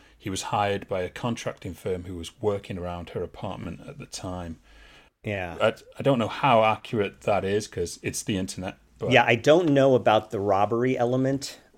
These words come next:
Speaker 2: The, the, the story, as I understand it, is, and, and I've never read anything official about it. I just experienced it.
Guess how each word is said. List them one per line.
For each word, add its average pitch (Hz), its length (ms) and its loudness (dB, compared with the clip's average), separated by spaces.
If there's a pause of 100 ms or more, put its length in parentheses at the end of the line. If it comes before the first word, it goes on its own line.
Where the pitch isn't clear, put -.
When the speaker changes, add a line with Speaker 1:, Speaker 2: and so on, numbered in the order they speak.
(160)
Speaker 2:
The, - 260 -14 (220)
the, 113 420 -2
the 107 140 -6
story, 165 340 0
as 123 100 2
I 110 160 2
understand 104 460 -2
it, 98 80 -4
is, 85 120 -12 (100)
and, - 160 -12 (120)
and 95 200 -12 (260)
I've 110 160 2
never 110 240 0
read 110 240 6
anything 117 380 2
official 104 440 -4
about 98 240 -2
it. 98 80 -2
I 95 120 -2
just - 360 -10
experienced 101 800 -4
it. 92 180 -6